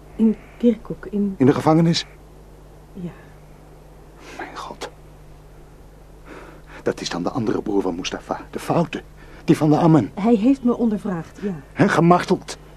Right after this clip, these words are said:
Speaker 2: En verkracht.
Speaker 1: Nee. Hoe vaak heb ik het je niet gezegd? Dat heeft hij niet gedaan.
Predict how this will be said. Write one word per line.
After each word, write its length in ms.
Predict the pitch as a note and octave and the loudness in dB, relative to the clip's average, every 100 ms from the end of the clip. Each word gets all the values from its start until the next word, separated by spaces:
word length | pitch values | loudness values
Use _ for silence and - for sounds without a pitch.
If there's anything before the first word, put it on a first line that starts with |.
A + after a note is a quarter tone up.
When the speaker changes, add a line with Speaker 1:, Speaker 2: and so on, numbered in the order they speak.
| - - - | -20 -16 -4
Speaker 2:
En 120 | F3+ | -2
verkracht. 440 | E3 D#3+ G3+ C4+ | 0 0 4 6
Speaker 1:
Nee. 480 | D4 F#4+ E4+ C4 F#3 - - - - - | 6 6 6 4 -2 -18 -20 -20 -20 0
Hoe 160 | D#4+ C#4 | 4 4
vaak 240 | D#4 - | 4 0
heb 140 | D#4+ D#4 | -2 -2
ik 60 | |
het 120 | D#4 | 0
je 60 | C#4+ | 2
niet 180 | C#4+ - | 0 0
gezegd? 400 | A#3+ C4 A#3+ - | -4 -4 -6 -8
Dat 120 | C4+ | -10
heeft 220 | C4+ D#4 C#4 | -4 -4 2
hij 100 | C4+ | 4
niet 220 | E4+ - | 4 0
gedaan. 460 | A#3 A#3 F#3+ D#3+ | -6 -6 -6 -10